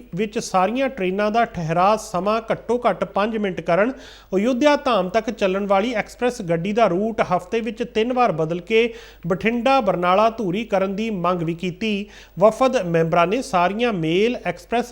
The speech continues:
ਅਤੇ ਸੁਪਰਫਾਸਟ ਗੱਡੀਆਂ ਵਿੱਚ ਘੱਟੋ ਘੱਟ ਅੱਠ ਜਨਰਲ ਡੱਬੇ ਲਗਾਉਣ ਦੀ ਵੀ ਮੰਗ ਕੀਤੀ। ਕੇਂਦਰੀ ਰੇਲ ਰਾਜ ਮੰਤਰੀ ਨੇ ਵਫਦ ਦੀ ਗੱਲ ਧਿਆਨ ਨਾਲ ਸੁਣੀ ਅਤੇ ਉਹਨਾਂ ਤੇ ਛੇਤੀ ਧਿਆਨ ਦੇਣ ਦਾ ਭਰੋਸਾ ਵੀ ਦਿੱਤਾ।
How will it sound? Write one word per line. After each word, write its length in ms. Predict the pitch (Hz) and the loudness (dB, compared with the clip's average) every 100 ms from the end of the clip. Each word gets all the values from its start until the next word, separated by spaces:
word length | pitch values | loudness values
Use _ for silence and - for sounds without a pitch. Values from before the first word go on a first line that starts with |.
| 180 | -6
ਅਤੇ 200 | 165 202 | -4 -4
ਸੁਪਰਫਾਸਟ 640 | 202 214 - 240 247 - | -4 -4 -2 2 2 0
ਗੱਡੀਆਂ 380 | 170 160 175 196 | -4 -2 -2 -2
ਵਿੱਚ 260 | 220 226 254 | -4 -6 -4
ਘੱਟੋ 260 | 196 - 214 226 | -4 -2 0 0
ਘੱਟ 120 | 220 190 185 | 0 -2 -2
ਅੱਠ 160 | 214 | -2
ਜਨਰਲ 440 | 233 170 170 196 214 | -4 -2 0 0 0
ਡੱਬੇ 300 | 170 160 220 | 0 0 0
ਲਗਾਉਣ 400 | 214 160 180 202 | 2 0 0 -2
ਦੀ 160 | 214 | -4
ਵੀ 120 | 208 233 | -4 -4
ਮੰਗ 280 | 196 160 | -2 -4
ਕੀਤੀ। 500 | 135 185 - 226 202 202 - - - - | -4 -6 -4 -4 -4 -8 -20 -20 -16 2
ਕੇਂਦਰੀ 600 | 233 240 269 302 262 170 | 4 4 2 2 2 2
ਰੇਲ 260 | 202 262 | 2 2
ਰਾਜ 380 | 226 170 190 180 | 2 4 4 4
ਮੰਤਰੀ 380 | 175 170 160 175 | -2 -4 -4 -2
ਨੇ 120 | 190 | -2
ਵਫਦ 440 | 185 165 - 220 | 0 -2 0 -2
ਦੀ 180 | 196 240 | 0 -4
ਗੱਲ 360 | 185 156 202 220 - | 0 2 2 0 0
ਧਿਆਨ 240 | 220 165 | 0 2
ਨਾਲ 220 | 165 165 143 | 0 -2 -2
ਸੁਣੀ 360 | - 160 277 226 | -2 -2 -2 -2
ਅਤੇ 300 | 170 208 214 180 | -4 -2 -2 -2
ਉਹਨਾਂ 240 | 202 233 | -2 -2
ਤੇ 160 | 240 247 | -4 -6
ਛੇਤੀ 400 | - 196 202 262 | -4 -6 -4 -6
ਧਿਆਨ 380 | 269 226 170 160 | -2 -2 0 0
ਦੇਣ 220 | 180 196 | -2 -2
ਦਾ 200 | 202 214 | 0 0
ਭਰੋਸਾ 440 | 208 220 202 - 165 | 0 -2 -4 0 -2
ਵੀ 120 | 160 | 0
ਦਿੱਤਾ। 680 | 165 165 214 202 180 202 | -4 0 4 6 4 0